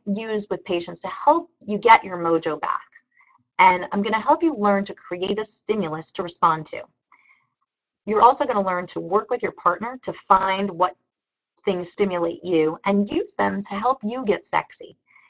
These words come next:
You need to engage all of your senses. So let's get deeper now into senses and talking about your senses.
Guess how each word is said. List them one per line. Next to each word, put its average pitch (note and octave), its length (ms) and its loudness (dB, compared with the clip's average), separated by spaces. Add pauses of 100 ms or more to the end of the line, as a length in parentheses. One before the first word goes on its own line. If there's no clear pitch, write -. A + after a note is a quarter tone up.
(160)
You A#3 200 -6
need D4 220 -6
to - 120 -6
engage G3+ 500 -4 (220)
all F#3 460 6
of D#3 100 -4
your D3+ 140 -8
senses. - 480 -16 (2000)
So E4 220 0
let's A#4 260 2
get D4+ 260 0
deeper G#3 280 -2
now D3+ 220 -2
into F#3 300 -8
senses D3+ 460 -10
and D#3+ 140 -8
talking D#3+ 400 0
about - 260 -6
your D#3+ 100 -10
senses. - 600 -16